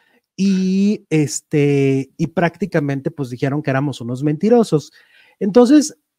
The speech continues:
ese es el asunto. No es que ni me caigas mal y que dejé de ser tu amigui, es exactamente como lo estoy contando.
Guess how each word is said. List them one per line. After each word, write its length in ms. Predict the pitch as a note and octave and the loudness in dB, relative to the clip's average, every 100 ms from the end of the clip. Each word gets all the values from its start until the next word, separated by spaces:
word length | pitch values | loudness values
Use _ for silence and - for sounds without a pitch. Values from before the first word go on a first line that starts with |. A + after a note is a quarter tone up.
| - | -4
ese 260 | A#3 A#3+ A#3+ | 0 2 2
es 100 | A#3 | 2
el 100 | F#3+ | 0
asunto. 560 | D#3 A#3 A3 - - _ - | -2 -2 -2 -6 -14 _ -4
No 540 | E3 E3+ F#3 G3+ G#3+ | 2 2 4 4 4
es 200 | G#3 G3 | 2 -2
que 120 | F#3 | -2
ni 120 | F3 | 0
me 140 | D#3+ D3+ | 0 2
caigas 400 | D#3+ E3 E3+ D#3+ | 2 2 0 0
mal 420 | E3 E3+ E3+ E3+ | 2 2 2 0
y 40 | E3 | -4
que 140 | D#3+ | -6
dejé 220 | C3+ B2+ | -6 -4
de 120 | D3 D3+ | -2 -2
ser 200 | D#3 C#3+ | -4 -4
tu 140 | D3+ | -4
amigui, 640 | C3+ C#3+ D3 D3 C#3+ E3 _ _ _ _ | -4 -4 -4 -4 -4 -6 _ _ _ _
es 180 | F3+ F3 | -2 0
exactamente 680 | A3 - C4 - A#3 A3 A3+ | -2 -2 -2 2 0 2 0
como 220 | - D#3+ | 2 2
lo 100 | D3 | 4
estoy 320 | C#3 - F3 E3 | 2 0 0 2
contando. 600 | E3 D#3 G3 F#3 C#3 | 0 0 0 0 -2